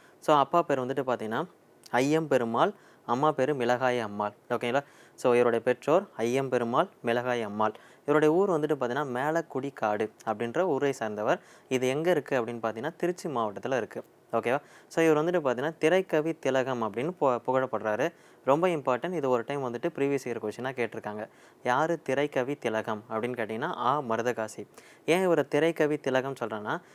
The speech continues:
திரைகளுக்கு கவிதைகளை எழுதி புகழ்பெற்ற ஒரு திலகம். ஓகேங்களா? So, திரை இசை பாடல்கள் மூலியமா ஃபேமஸ் ஆனதால இவருக்கு திரைக்கவி திலகம் என்ற ஒரு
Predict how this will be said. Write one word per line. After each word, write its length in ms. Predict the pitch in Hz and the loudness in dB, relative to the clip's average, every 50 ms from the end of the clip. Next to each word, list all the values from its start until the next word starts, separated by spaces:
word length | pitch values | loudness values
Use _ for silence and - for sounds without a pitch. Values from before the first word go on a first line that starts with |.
| - _ _ - | -20 _ _ 2
திரைகளுக்கு 680 | 147 151 170 180 185 175 175 160 156 143 - - 208 202 - | 4 4 6 4 4 2 2 0 0 0 -2 -4 -4 -4 -2
கவிதைகளை 600 | - 135 131 147 165 165 175 165 175 170 170 160 | -2 -2 0 0 0 0 0 0 0 -2 -2 -2
எழுதி 340 | 139 135 131 131 147 208 220 | -2 -2 0 0 0 -2 -4
புகழ்பெற்ற 720 | - - 143 135 156 156 143 - 135 113 - - 175 196 | -2 -2 0 0 0 0 0 0 -2 -2 0 2 2 4
ஒரு 200 | 170 151 147 139 | 4 4 2 0
திலகம். 400 | - 120 117 113 110 107 107 107 - _ | 0 -2 -2 -2 -2 -4 -6 -12 -10 _
ஓகேங்களா? 340 | - 123 117 120 117 123 131 - - - - _ | -6 -6 -4 -4 -4 -4 -4 -6 -10 -20 -20 _
So, 140 | - - 135 | -4 -2 -2
திரை 260 | 123 - 143 147 160 | 0 2 2 4 4
இசை 200 | 170 160 - 160 | 2 0 -2 -4
பாடல்கள் 520 | 143 - 131 123 135 147 151 151 143 147 143 | -2 0 2 2 2 2 0 0 -2 -2 -4
மூலியமா 400 | 139 135 135 135 135 147 165 185 180 | -4 -6 -6 -6 -4 -4 -6 -6 -6
ஃபேமஸ் 300 | - 120 123 127 123 - | -6 -6 -6 -6 -6 -6
ஆனதால 300 | 113 110 113 104 107 123 | -6 -6 -6 -6 -6 -4
இவருக்கு 480 | 151 156 135 120 113 104 - 139 160 185 - - - - _ _ - 143 | -4 -4 -2 -2 -4 -4 -4 -6 -8 -8 -10 -14 -20 -20 _ _ -2 0
திரைக்கவி 580 | 151 170 180 190 - - 151 135 139 170 170 - | 2 2 2 0 0 -2 -2 0 0 -2 -4 -4
திலகம் 480 | - 139 123 127 127 120 - 120 113 - - | -4 -2 0 0 0 0 -2 -4 -6 -8 -6
என்ற 320 | - 123 117 113 139 175 170 | -4 -4 -4 -2 -2 0 0
ஒரு 260 | 143 131 170 214 | 0 0 0 0